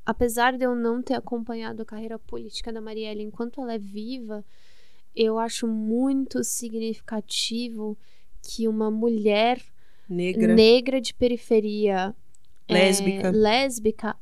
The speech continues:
Speaker 1: hoje ela é o rosto da resistência.
Speaker 2: Com certeza, isso é muito bonito.
Speaker 1: Ela é o rosto da luta de todos nós. Então,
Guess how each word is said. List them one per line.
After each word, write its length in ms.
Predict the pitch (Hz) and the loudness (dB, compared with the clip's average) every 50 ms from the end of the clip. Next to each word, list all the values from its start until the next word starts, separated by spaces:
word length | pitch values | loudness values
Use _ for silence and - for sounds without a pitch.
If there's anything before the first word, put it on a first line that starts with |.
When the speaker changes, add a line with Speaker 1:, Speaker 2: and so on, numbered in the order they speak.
| - - - | -10 -4 4
Speaker 1:
hoje 480 | - 233 247 269 285 262 247 247 240 - | 6 8 8 8 6 2 0 -2 -4 -2
ela 200 | - 214 214 214 | 0 0 2 2
é 40 | 214 | 0
o 60 | 214 | -2
rosto 720 | 202 - - - - 233 233 240 262 285 285 - - - 294 | -4 -6 -2 2 6 8 10 10 10 8 6 0 -6 -6 -4
da 120 | 254 262 | -4 -2
resistência. 680 | 240 240 247 220 226 226 - - - - 226 220 208 - | -2 -2 -4 -4 -4 -8 -8 -8 -10 -10 -10 -8 -6 0
Speaker 2:
Com 160 | - 196 185 | 2 4 4
certeza, 640 | 196 - 226 214 - - 156 151 151 147 - - | 4 2 0 -2 -4 -4 -4 -4 -4 -6 -6 -6
isso 180 | - 170 - - | -6 -4 -2 0
é 60 | 170 | 0
muito 240 | 175 175 180 185 - | 2 2 2 2 0
bonito. 420 | 175 170 160 156 147 147 - - - | 0 -2 -2 -2 -4 -6 -8 -4 0
Speaker 1:
Ela 140 | - 220 240 | 2 4 4
é 20 | |
o 40 | 247 | 4
rosto 800 | 240 - - 247 247 269 311 339 - - - - 349 339 330 359 - - - - | 4 2 4 6 6 6 6 2 -2 -4 -4 -2 -2 -2 -2 -6 -10 -14 -14 -8
da 180 | - 247 226 226 | -2 -2 0 0
luta 480 | 233 233 233 254 302 330 - - 330 | 0 0 -2 -2 -2 -4 -4 -6 -8
de 160 | 285 277 285 - | -8 -8 -10 -8
todos 360 | - - 302 294 - - - | -6 -6 -6 -6 -6 -6 -4
nós. 420 | 320 302 240 220 214 214 208 - - - - - - - - - - | -2 -2 0 -2 -4 -6 -10 -12 -14 -14 -16 -16 -16 -16 -16 -14 -8
Então, 1120 | - 220 214 - - 233 233 226 226 220 220 220 220 220 214 214 214 214 208 208 214 226 | -8 -8 -6 -2 -2 -2 -2 -2 -4 -4 -6 -6 -6 -8 -8 -8 -8 -8 -8 -10 -10 -12